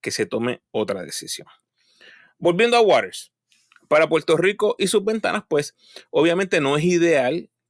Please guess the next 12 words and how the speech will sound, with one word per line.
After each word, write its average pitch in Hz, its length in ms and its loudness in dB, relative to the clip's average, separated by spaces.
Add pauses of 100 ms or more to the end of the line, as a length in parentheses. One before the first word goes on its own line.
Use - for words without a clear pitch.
que 127 160 0
Waters 131 640 0
esté 123 220 -4
jugando 147 600 -2
al 107 180 -2
otro 120 240 0
lado 110 260 0
del 117 100 0
mundo. 160 460 -2 (520)
Esta - 220 -2
gente 147 220 -2
juegan 170 340 0